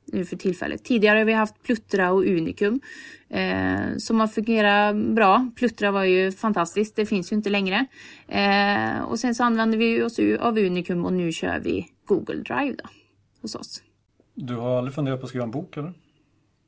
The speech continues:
Speaker 1: <laughs> Nej, nej, eh, nej, det har jag väl inte. Men däremot när jag läste, när jag började med det här Instagram-kontot och kollade mycket på pedagog understreck inspiration,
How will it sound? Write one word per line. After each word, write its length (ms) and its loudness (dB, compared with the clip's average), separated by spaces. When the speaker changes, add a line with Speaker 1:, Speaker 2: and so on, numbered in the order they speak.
Speaker 1:
<laughs> 720 0
Nej, 380 4
nej, 440 4
eh, 260 4
nej, 560 4
det 120 2
har 160 6
jag 80 0
väl 120 0
inte. 180 -2
Men 140 0
däremot 400 4
när 100 4
jag 100 4
läste, 440 4
när 120 2
jag 100 2
började 280 4
med 120 2
det 40 4
här 80 2
Instagram-kontot 920 -2
och 60 -6
kollade 280 2
mycket 260 0
på 140 0
pedagog 580 0
understreck 520 -2
inspiration, 600 2